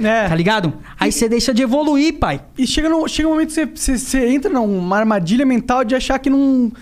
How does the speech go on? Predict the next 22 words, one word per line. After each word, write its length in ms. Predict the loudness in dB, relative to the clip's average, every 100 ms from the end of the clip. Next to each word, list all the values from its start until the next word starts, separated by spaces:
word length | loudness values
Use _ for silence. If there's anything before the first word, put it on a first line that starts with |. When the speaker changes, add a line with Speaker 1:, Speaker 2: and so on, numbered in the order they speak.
| -20 -6
Speaker 1:
que 100 | -4
você 180 | 0 2
já 160 | 2 0
conquistou 680 | -2 0 0 -2 -2 0
o 40 | 0
que 80 | 0
você 80 |
tinha 160 | 0 0
que 120 | -2
conquistar. 680 | -2 -2 -2 -2 -2 -2 -2
Speaker 2:
Exato, 520 | -2 0 0 0 0
mas 180 | 0 2
não. 380 | 2 2 0 -4 -12 -4
Speaker 1:
Mas 140 | 0
nem 220 | 2 2
é. 240 | 2 0 -2 -2
Speaker 2:
Quando 200 | 0 2
eu 40 |
me 100 | 0
converti, 720 | 0 0 2 0 0 0 0 2
eu 100 | 0
entendi. 640 | 0 2 0 0 0 -2